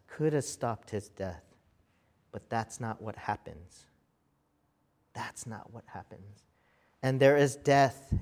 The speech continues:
in our lives. There is pain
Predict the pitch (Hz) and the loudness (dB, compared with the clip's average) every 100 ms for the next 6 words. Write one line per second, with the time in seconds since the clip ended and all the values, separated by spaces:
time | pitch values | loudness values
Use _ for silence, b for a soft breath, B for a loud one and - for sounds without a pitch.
0 | - 123 123 123 127 117 104 98 104 - | -4 -12 -2 0 0 -2 -6 -12 -18 -20
1 | - _ _ _ 120 117 117 - - - | -20 _ _ _ -6 -2 -2 -6 -14 -10
2 | 135 123 110 | -6 -6 -6